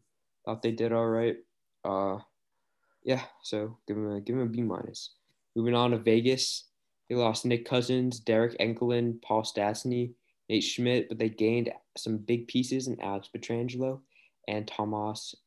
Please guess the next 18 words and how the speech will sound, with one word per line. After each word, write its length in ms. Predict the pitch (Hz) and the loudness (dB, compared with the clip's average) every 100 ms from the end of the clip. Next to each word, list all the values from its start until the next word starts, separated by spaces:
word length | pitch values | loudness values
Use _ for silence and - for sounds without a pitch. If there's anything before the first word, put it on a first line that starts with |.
| - | -8
Jurco. 580 | - - 127 123 123 _ | -6 -4 -2 -2 -4 _
Uh, 440 | - 117 117 117 117 _ _ _ _ _ _ _ _ _ _ _ _ - | 0 2 4 2 -2 _ _ _ _ _ _ _ _ _ _ _ _ -8
I'll 80 | 117 | -2
give 180 | 127 | 0
him 120 | 131 127 | 2 2
an 80 | |
A 160 | 113 101 | 4 4
minus. 520 | 117 113 117 117 113 - | 4 4 4 2 -2 -2
You 80 | 110 | 2
know, 180 | 107 104 | 2 2
they 80 | |
signed 340 | 107 135 120 123 | 2 2 2 2
Pietrangelo, 840 | 117 - 117 120 127 131 127 127 | -2 0 2 2 2 4 6 4
which 160 | 120 117 | 2 -2
is 80 | 110 | 0
great 240 | 127 110 | 2 2
for 100 | 113 | 2
now, 720 | 101 98 95 98 110 120 127 | -2 -2 0 2 2 2 0